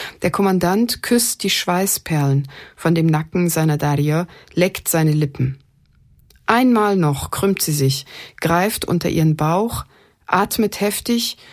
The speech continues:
stößt einen letzten befreienden, erstickten Schrei aus, zieht das Kind aus ihrem Körper, hält das zerknitterte, mit Schleim und Blut bedeckte Wesen in ihren Händen. Das Kind zieht die Beine an seinen Bauch,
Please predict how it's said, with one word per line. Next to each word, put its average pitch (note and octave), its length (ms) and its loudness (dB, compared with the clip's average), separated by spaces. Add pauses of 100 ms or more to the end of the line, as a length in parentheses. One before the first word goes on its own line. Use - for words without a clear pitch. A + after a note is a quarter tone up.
(140)
stößt A3+ 400 2
einen F#3+ 180 0
letzten F#3+ 520 0
befreienden, E3+ 680 2
erstickten - 600 -2
Schrei F3 420 -2
aus, C3+ 440 -2 (640)
zieht A#3+ 280 -2
das G#3 180 0
Kind A#3+ 300 2
aus - 180 0
ihrem E3+ 180 0
Körper, D3+ 480 -2 (360)
hält G3 280 -2
das F#3 180 -2
zerknitterte, G3 680 -2 (340)
mit F3 160 -2
Schleim F#3+ 540 0
und E3+ 260 -2
Blut G3+ 400 -2
bedeckte E3+ 500 -2
Wesen F#3 440 2 (260)
in E3+ 180 0
ihren D#3+ 180 2
Händen. D3 540 -2 (840)
Das - 240 2
Kind C#4 360 2
zieht A#3+ 260 0
die G#3 60 0
Beine G3+ 480 2
an F#3+ 160 0
seinen F3+ 240 0
Bauch, F#3 320 0